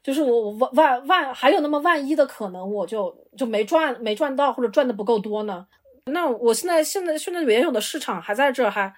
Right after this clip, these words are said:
还过得很开心呢，我为什么不保持我原有的市场？我为什么要，我，我，我为什么要去管理？所以就是有的时候真的是很难。所以就是如果从一个很，很现实的角度来讲，就是我会觉得就是 porn literacy 比，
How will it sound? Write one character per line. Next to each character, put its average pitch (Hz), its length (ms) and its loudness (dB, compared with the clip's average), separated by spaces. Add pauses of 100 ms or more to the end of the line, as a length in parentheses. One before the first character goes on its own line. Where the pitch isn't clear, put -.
(120)
还 240 120 -6
过 277 140 2
得 262 80 2
很 208 160 -8
开 208 180 -6
心 202 180 -10
呢， 196 180 -10 (360)
我 240 120 4
为 - 40 6
什 320 120 -2
么 214 120 -6
不 240 120 -10
保 190 160 0
持 - 120 -8
我 202 120 -2
原 170 160 -6
有 214 100 -4
的 208 80 -4
市 226 100 -6
场？ 196 160 -10
我 180 40 -12
为 233 100 0
什 226 100 -10
么 196 60 -4
要， 180 200 -10
我， 190 220 -12
我， 240 220 -4
我 208 140 -10
为 226 100 -4
什 - 80 -8
么 214 80 -8
要 208 40 -8
去 214 100 -10
管 185 320 -6
理？ - 160 -14 (500)
所 381 140 -4
以 - 20 2
就 415 100 0
是 381 220 -6 (120)
有 247 100 2
的 254 100 0
时 302 80 -4
候 349 100 0
真 349 140 -2
的 359 80 -6
是 359 80 -4
很 214 320 -4
难。 180 420 -10
所 339 140 -6
以 277 220 -4 (180)
就 320 160 -4
是 302 140 -4
如 254 200 -4
果 285 120 4
从 240 180 -6
一 240 80 -2
个 247 100 2
很， 190 360 -10 (800)
很 240 160 6
现 453 200 4 (100)
实 - 160 -6
的 208 100 0
角 180 180 -2
度 202 120 -6
来 180 160 -2
讲， 165 260 -10
就 202 100 -14
是 233 100 -6
我 202 120 -2
会 262 200 2
觉 196 200 -8
得 185 160 -6
就 214 80 -10
是 226 120 -8
porn 262 320 2
literacy 233 640 -6
比， 175 280 -14